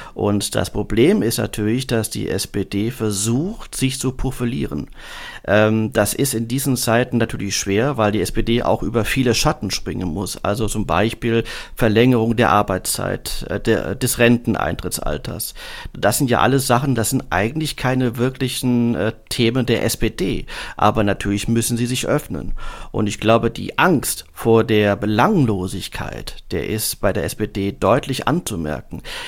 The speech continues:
Es ist natürlich auch das Problem des Kanzlers. Er braucht die S P D. Ähm, natürlich könnte er jetzt eine Minderheitsregierung machen, aber das ist, glaube ich, kein gutes Modell.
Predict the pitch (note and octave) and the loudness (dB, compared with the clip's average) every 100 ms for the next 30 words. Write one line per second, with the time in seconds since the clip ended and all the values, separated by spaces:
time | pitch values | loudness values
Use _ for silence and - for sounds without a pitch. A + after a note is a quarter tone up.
0 | - - - E3 E3+ C#3 - C#3+ C3 B2 | -6 -4 -2 0 0 0 2 2 2 2
1 | C3 C3 A#2+ - A#2+ A#2+ B2 A#2+ G#2+ - | 2 0 -2 0 2 2 2 0 0 0
2 | F#2 F#2 - A2+ D#3+ - - G#2+ - - | 0 0 0 0 0 -4 0 2 4 4
3 | D3+ D3+ - A#2 C#2+ - D2 - - - | 4 4 0 -2 -4 -6 -8 -8 -8 -10
4 | - - - - - - G2+ G2+ G#2+ A2+ | -14 -20 -20 -20 -6 0 2 4 4 4
5 | C3 B2+ - C3 B2+ A2 G#2+ - G#2+ B2 | 4 2 4 4 4 2 2 0 2 2
6 | D#3+ A2+ F#2+ G#2 - A2 G#2+ G#2 G2+ G#2 | 4 4 4 0 0 -6 -2 -2 2 2
7 | G#2+ D3 D3+ D#2 A2 A2 A2+ G#2+ - G2 | 2 2 0 0 2 0 0 -2 -4 -8
8 | - A2 A2+ A#2+ - A#2 - A#2+ A2 - | -4 0 0 0 -2 -4 -2 -4 -4 -6
9 | D#2 F2+ G#2 | -6 -4 -2